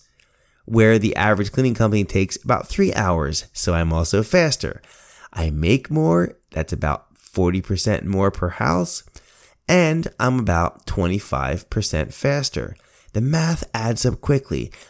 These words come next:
I am ultra efficient taking care of each of my stores.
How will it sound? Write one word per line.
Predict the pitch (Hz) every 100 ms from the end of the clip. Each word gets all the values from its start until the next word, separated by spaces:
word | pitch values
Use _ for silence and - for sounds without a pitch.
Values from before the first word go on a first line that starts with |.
| -
I | 135 156
am | 160 - -
ultra | 160 160 - 156
efficient | 139 - 160 135 123 120 95 - _ -
taking | - 117 139
care | - 107 101 107 107
of | 135 -
each | 165 -
of | 160
my | 156 156
stores. | - - 175 175 160 98 87 -